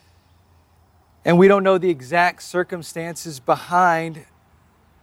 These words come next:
what was happening as he wrote this. Charles Spurgeon asserts that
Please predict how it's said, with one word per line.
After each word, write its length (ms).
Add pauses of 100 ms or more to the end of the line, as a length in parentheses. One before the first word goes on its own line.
(160)
what 100
was 160
happening 420
as 120
he 100
wrote 260
this. 520 (1700)
Charles 300
Spurgeon 800
asserts 580
that 280